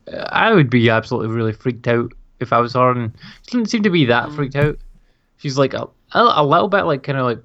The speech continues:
Speaker 1: "This is weird," but she's not like, "Holy shit, you're not dead," <laughs> sort of thing. She's gotten over that very quickly.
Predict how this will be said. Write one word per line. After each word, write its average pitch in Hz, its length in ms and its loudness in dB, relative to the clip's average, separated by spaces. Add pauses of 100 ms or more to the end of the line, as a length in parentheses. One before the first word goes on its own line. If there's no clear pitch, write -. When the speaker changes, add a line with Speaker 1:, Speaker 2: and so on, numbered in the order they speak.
(140)
Speaker 1:
"This 139 140 -8
is 147 120 -4
weird," 120 400 0 (380)
but 131 100 2
she's 127 180 2
not 139 200 4
like, 117 360 0 (1040)
"Holy 127 300 2
shit, 131 280 0
you're 120 300 -4
not 120 240 -4
dead," 117 300 2 (100)
<laughs> - 80 -14
sort 117 200 2
of 110 40 -4
thing. 123 220 -2 (1160)
She's 127 220 -6
gotten 135 260 2
over 131 180 0
that 120 200 0
very 120 160 -2
quickly. 117 420 -10